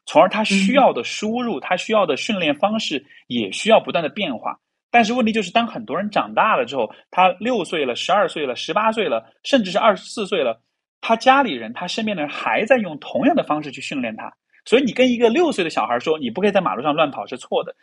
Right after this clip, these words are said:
Speaker 1: 但如果你跟一个十八岁或者二十四岁的年轻人说，“嗯，你不可以去学这个专业，因为他有赚不了钱。”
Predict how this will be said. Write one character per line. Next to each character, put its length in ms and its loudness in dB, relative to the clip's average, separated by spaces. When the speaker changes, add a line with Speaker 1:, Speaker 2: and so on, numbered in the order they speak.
Speaker 1:
但 140 6
如 100 -4
果 100 2
你 120 -6
跟 180 0
一 40 -8
个 240 2
十 240 -2
八 180 4
岁 160 -2
或 140 -4
者 60 -2
二 160 4
十 40 -4
四 140 -8
岁 140 0
的 100 -2
年 180 -4
轻 140 -4
人 80 -6
说 240 2
，“嗯， 300 2
你 120 -4
不 160 -2
可 80 4
以 60 4
去 100 -8
学 160 -4
这 80 -4
个 80 0
专 200 0
业， 80 -6
因 60 -10
为 60 -4
他 120 -4
有 100 -4
赚 160 -4
不 60 -6
了 100 0
钱。” 260 -10